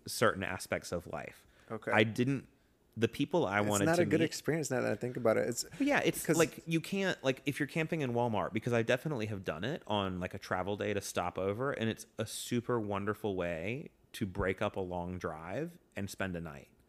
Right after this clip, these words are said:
Speaker 2: Okay.
Speaker 1: Like, you can also restock. Like,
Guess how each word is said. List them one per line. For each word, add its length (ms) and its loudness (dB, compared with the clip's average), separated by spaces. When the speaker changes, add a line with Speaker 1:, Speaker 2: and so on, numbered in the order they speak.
Speaker 2:
Okay. 200 -6
Speaker 1:
Like, 280 4
you 100 -2
can 120 0
also 280 2
restock. 760 -2
Like, 260 -4